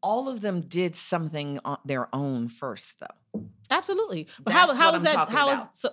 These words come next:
Speaker 2: so how is that different from what, what we're talking about?
Speaker 1: I haven't done my on my own thing yet.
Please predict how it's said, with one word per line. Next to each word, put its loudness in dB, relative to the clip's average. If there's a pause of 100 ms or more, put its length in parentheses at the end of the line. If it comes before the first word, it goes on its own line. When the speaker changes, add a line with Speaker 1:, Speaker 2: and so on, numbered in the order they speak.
(120)
Speaker 2:
so 0
how 0
is -2
that -2
different -6
from -6
what, -4 (400)
what -8
we're -6
talking -10
about? -18 (840)
Speaker 1:
I 2
haven't 0
done 0
my 2
on 0
my 2
own 0
thing -6
yet. -14